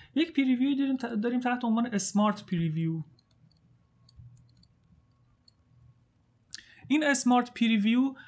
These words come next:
اه، یک پریویو هوشمنده و حالا بهتون می‌گم کجاها کاربرد داره. اندازش کوچیک‌تره، حجمش کمتره و،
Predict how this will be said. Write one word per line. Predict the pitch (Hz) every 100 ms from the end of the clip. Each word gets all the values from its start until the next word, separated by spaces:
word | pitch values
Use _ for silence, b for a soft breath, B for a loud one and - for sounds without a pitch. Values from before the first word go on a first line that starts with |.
| B B 208
اه، | 202 196
یک | 208 254 -
پریویو | 220 196 202 233
هوشمنده | - 196 175 202 220 254 254 247 247 B B -
و | 196
حالا | 202 214
بهتون | 226 226 233
می‌گم | 233 185
کجاها | 165 175 170 165
کاربرد | 165 170 165 165
داره. | 170 165 170 B -
اندازش | 247 247 247 262
کوچیک‌تره، | - 208 208 - 233 240
حجمش | 220 214 196 185
کمتره | 185 180 175 220 254
و، | 240 208